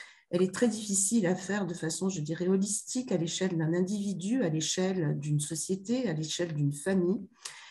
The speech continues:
Et donc, euh, il est important de pouvoir intégrer plusieurs aspects, au-delà de la pathologie d'organes,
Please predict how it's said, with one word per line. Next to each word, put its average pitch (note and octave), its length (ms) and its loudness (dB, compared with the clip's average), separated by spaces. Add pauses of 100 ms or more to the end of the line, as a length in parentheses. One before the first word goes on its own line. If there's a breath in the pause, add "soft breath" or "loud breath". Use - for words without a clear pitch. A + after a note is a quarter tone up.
(240 loud breath)
Et F#3+ 80 4
donc, A#3+ 340 2
euh, F#3 180 6
il F3+ 200 2
est F3 120 -2 (300)
important B3+ 680 2
de G3 120 4
pouvoir G3+ 400 2
intégrer F#3+ 680 6 (380 loud breath)
plusieurs A3 400 6
aspects, F#3+ 460 4 (300)
au-delà G#3 580 8
de E3 100 4
la E3 120 6
pathologie F#3 580 4
d'organes, D#3+ 600 4